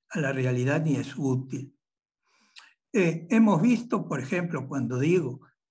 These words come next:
que, eh, se ha concentrado los expertos consultados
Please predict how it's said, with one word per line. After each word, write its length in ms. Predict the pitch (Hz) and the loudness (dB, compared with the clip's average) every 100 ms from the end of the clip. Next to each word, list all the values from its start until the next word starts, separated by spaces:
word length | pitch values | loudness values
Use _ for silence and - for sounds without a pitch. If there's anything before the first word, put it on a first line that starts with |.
| _ _ _ | _ _ _
que, 420 | 151 135 131 - | 2 2 -2 -8
eh, 340 | - 156 143 - | -2 -2 -2 -10
se 320 | - - 147 | -12 -4 0
ha 400 | 143 131 131 - - | 2 0 -4 -14 -2
concentrado 1120 | 165 143 - 131 123 170 160 156 131 127 - - _ _ _ | 2 2 0 -2 0 4 4 4 0 -4 -8 -20 _ _ _
los 300 | - 170 - | 0 2 2
expertos 680 | 156 - - 170 143 - - | -4 -6 -6 -4 -2 -2 -6
consultados 1000 | - 143 135 131 127 131 170 160 131 131 | -2 -2 -2 -2 -4 0 2 2 0 -4